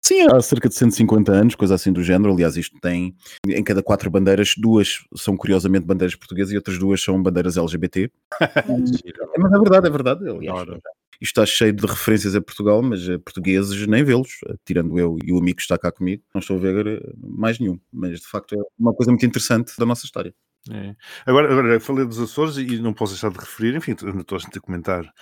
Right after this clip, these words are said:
Speaker 3: a série da Netflix Rabo de Peixe, que eu também tenho assistido. Eu vou dizer bem, vou dizer muito bem, na verdade, passado nos Açores, naquela freguesia que não sei se continua a ser, mas já foi a freguesia mais pobre do país.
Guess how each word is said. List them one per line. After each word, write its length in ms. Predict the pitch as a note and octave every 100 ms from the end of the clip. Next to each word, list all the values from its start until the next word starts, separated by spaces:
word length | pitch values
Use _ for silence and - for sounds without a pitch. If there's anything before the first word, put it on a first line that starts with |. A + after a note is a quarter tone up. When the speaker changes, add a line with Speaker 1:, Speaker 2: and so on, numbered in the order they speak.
| - _ -
Speaker 3:
a 40 |
série 280 | - G#2+ G2
da 100 | F#2+
Netflix 500 | F#2+ - - F#2+ -
Rabo 220 | - F2+
de 80 | - -
Peixe, 300 | G#2+ - - -
que 60 |
eu 40 | E2+
também 520 | F#2+ F#2 F2 E2+ D#2+ _
tenho 180 | - F2+
assistido. 540 | F2 - G#2 G#2 A2 _ - _ _ -
Eu 120 | C#3
vou 120 | A2 G#2
dizer 200 | G2 F2+
bem, 180 | G#2+
vou 160 | C3+ G2+
dizer 140 | F#2
muito 260 | G#2 G#2+ F#2+
bem, 240 | F#2 A2
na 180 | C3+ G#2
verdade, 400 | E2+ F2+ F#2 A2 A2 -
passado 320 | G#2 G#2 F#2
nos 100 | F2
Açores, 300 | F2 D3+ C#3
naquela 480 | A2+ G2+ F#2 F2+ E2+
freguesia 600 | - A2 F#2+ A2 A2 F#2+ F2 D#2+ -
que 180 | - F#2 G2
não 120 | A2+
sei 160 | - G2+
se 80 |
continua 320 | - - G2 F#2
a 20 |
ser, 220 | - G#2
mas 120 | F#2
já 140 | F#2+ G2+
foi 260 | - G#2
a 40 | F2+
freguesia 340 | F#2+ F2+ G2
mais 220 | F#2+ E2+
pobre 360 | - F#2 E2 E2 _
do 140 | G#2 G2+
país. 480 | G#2 G2 G#2+ A#2+